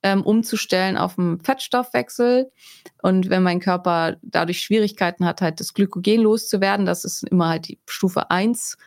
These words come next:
also erst muss das Muskelglykogen und das Leberglykogen weg, vorher gehen wir nicht in Autophagie. Und, ähm,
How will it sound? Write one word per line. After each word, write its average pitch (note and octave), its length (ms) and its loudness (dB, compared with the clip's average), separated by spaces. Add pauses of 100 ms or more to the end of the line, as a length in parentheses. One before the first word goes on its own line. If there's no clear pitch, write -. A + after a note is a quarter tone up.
(120)
also E3+ 160 2
erst E3+ 200 -2
muss F3+ 140 0
das E3+ 180 -4
Muskelglykogen F#3+ 840 0
und F3+ 100 4
das E3+ 140 0
Leberglykogen F3+ 760 0
weg, E3 180 -2
vorher E3 540 0
gehen E3 260 -4
wir D#3+ 80 2
nicht D#3 160 0
in - 80 -4
Autophagie. E3 600 -2 (680)
Und, F3+ 600 2
ähm, E3 920 2